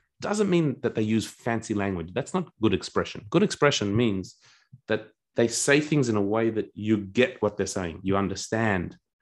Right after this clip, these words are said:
They, they have, they have a good choice of words for, for you, for the recipient. They say it in a way that you, that you, you,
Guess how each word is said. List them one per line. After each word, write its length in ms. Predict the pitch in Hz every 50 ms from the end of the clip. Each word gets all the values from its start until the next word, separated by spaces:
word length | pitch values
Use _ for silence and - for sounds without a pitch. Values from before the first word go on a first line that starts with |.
| _ _ _ _ _ _ _ _ _ _ _ _ _ _ _ _ _ _ _ _ _ _ _ _ _ _ _ _ _ _ _ _ -
They, 160 | 107 95 -
they 100 | 110 104
have, 240 | 120 110 110 - -
they 80 | 110
have 80 | 104 101
a 40 | 107
good 260 | 95 127 151 147 147
choice 440 | - - - - 139 135 131 - -
of 140 | 113 101 104
words 720 | 101 107 113 113 104 95 87 90 - - - - - - _ _ _ _ _ _ - - - -
for, 520 | - - - - 120 110 110 110 104 -
for 200 | - - - 113
you, 520 | 110 107 110 117 135 143 123 95 78 76 -
for 100 | - -
the 100 | 98 101
recipient. 760 | 95 101 104 - - - 151 160 156 143 120 98 80 80 - - - - - - - _ _ _ _ _ _ _ _ _ _ _ _ _ -
They 80 | 107 101
say 240 | - - - 127
it 80 | 131 120
in 100 | 117 113
a 60 | 107
way 180 | 107 113 113 113
that 180 | 98 101 -
you, 220 | 95 110 110 104 95 -
that 180 | 98 95 98 -
you, 120 | 98 101
you, 320 | 107 - 107 107 104 101